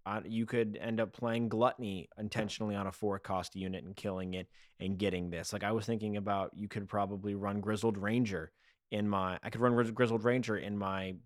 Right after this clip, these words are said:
kinda kill deck that re-, resummons things all the time. Gri-, Grizzled Ranger on four, resummons,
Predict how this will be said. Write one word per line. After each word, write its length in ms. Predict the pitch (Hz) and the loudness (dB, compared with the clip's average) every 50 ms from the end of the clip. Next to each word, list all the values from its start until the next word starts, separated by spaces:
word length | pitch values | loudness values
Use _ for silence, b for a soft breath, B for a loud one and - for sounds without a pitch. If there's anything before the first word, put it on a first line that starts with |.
| - | -10
kinda 200 | - - 110 104 | -6 -4 -4 -4
kill 380 | 101 - - 123 120 117 117 110 | -4 0 4 6 6 6 6 4
deck 320 | 98 104 95 98 - - | 4 2 0 0 0 -2
that 200 | - 98 92 - - - - - | -2 -2 -2 -4 -6 -12 -8 -4
re-, 160 | 107 107 101 | -2 -2 -2
resummons 640 | - - - 117 113 104 - - 123 123 113 104 101 | -2 0 0 0 0 2 2 2 2 4 2 0 -2
things 260 | - - 98 98 92 | -2 -4 -4 -4 -2
all 120 | 98 92 92 | -2 -2 -2
the 80 | 90 | -4
time. 400 | 95 - 98 90 87 90 101 117 - - - - - - - - - - - _ - | -4 -4 -4 -4 -2 -4 -4 -6 -8 -10 -20 -20 -20 -20 -20 -20 -20 -20 -20 _ -10
Gri-, 260 | - - 110 107 113 | -4 -2 0 0 0
Grizzled 300 | 113 117 123 120 107 117 | 2 6 6 6 8 8
Ranger 280 | 113 120 120 110 113 117 | 6 6 6 6 4 4
on 120 | 113 110 | 4 4
four, 480 | 107 - - 113 107 113 123 135 143 - | 2 0 2 4 6 6 6 6 4 0
resummons, 800 | 110 98 90 104 107 104 - - 113 104 101 107 110 110 113 113 | -4 -4 -2 0 0 0 0 2 2 2 2 2 0 -2 -2 -4